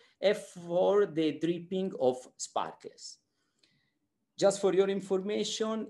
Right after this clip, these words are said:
in ninety-nine percent of the situation, the Euroclass required is B S two D zero.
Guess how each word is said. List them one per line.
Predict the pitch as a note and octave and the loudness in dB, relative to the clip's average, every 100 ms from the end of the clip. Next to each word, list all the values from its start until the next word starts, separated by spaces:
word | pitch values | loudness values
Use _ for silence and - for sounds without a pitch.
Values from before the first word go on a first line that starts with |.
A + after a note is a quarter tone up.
| - | -6
in | F3+ F#3+ F#3+ - _ - _ _ | -2 -2 -4 -12 _ -20 _ _
ninety-nine | D3 F#3 G3+ - E3 E3+ | -2 -2 -2 -2 -2 0
percent | E3+ D#3 E3+ E3+ F3 | -2 -2 -4 -2 -2
of | E3 D3 | -4 -4
the | D3+ | -6
situation, | - E3 D#3+ D#3+ F3 E3+ E3+ E3 E3 B2 | -4 -8 -2 -2 -2 -4 -4 -4 -4 4
the | C#3+ | 4
Euroclass | E3 D#3+ D3+ D#3 D#3+ - D3+ | 6 2 0 0 0 0 -2
required | D3 D3+ D#3 E3 E3 E3 E3 E3 - | -2 2 2 4 2 2 0 -2 -12
is | - D#3 E3+ D#3 D#3 - A#2 B2 | -4 -2 -2 -4 -6 -6 -10 -6
B | F#3 G3+ - | -4 -4 -6
S | D3+ D#3 - - _ _ _ | -2 -2 -2 -8 _ _ _
two | G3+ D3+ - - _ A2 | 2 2 -2 -18 _ -4
D | C3 | -2
zero. | A#2+ G#2+ A2+ G2+ E2+ | -2 -6 -6 -4 -6